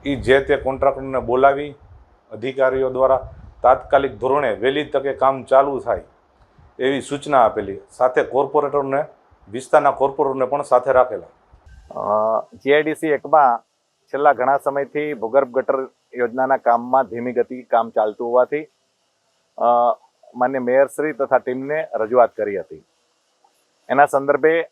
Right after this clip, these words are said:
Speaker 2: આજે માન્ય મેયરશ્રી, ડેપ્યુટી મેયર તથા સમગ્ર ટીમ, અ, તમામ એન્જિનિયરો સાથે જી આઈ ડી સી એકની મુલાકાત લીધી છે.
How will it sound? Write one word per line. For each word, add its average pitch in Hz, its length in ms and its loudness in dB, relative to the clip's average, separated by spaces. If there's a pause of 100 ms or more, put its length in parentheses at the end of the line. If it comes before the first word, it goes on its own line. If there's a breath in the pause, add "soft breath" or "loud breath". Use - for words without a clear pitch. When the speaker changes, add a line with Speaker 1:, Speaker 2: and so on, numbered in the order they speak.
Speaker 2:
આજે 131 440 0 (300)
માન્ય 139 200 -4
મેયરશ્રી, 147 580 -2
ડેપ્યુટી 131 460 -4
મેયર 147 300 0 (520)
તથા 135 380 4 (300)
સમગ્ર 147 340 -2
ટીમ, 131 320 -4 (800)
અ, 127 100 2 (680)
તમામ 147 300 4
એન્જિનિયરો 147 440 -2
સાથે 143 400 2
જી 120 140 -4
આઈ 135 80 0
ડી 139 80 -2
સી 135 140 -4
એકની 127 200 -6
મુલાકાત 123 440 2
લીધી 139 220 -6
છે. 156 220 -8